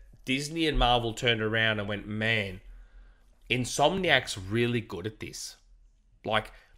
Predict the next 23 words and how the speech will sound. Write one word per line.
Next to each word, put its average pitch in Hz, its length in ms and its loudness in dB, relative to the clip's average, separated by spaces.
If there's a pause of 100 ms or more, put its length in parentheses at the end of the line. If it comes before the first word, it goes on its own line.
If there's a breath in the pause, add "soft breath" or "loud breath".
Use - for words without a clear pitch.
(200 soft breath)
Insomniac 147 840 2
is 127 140 -2
actually 120 360 0
quite 120 560 0
brilliant 110 720 -4 (600)
at - 240 2
capturing 107 840 -4 (500)
our 110 160 4
comic 117 420 -4
book 104 180 -8
character 113 640 0 (100)
and 101 540 -2
making 107 380 -4
a 101 80 -6
great 98 260 -4
game 104 320 -2
out 80 160 -8
of 87 120 -12
it. 110 180 -6 (1080)
But 135 160 0
you 143 120 0
know 160 180 4
what? 143 380 0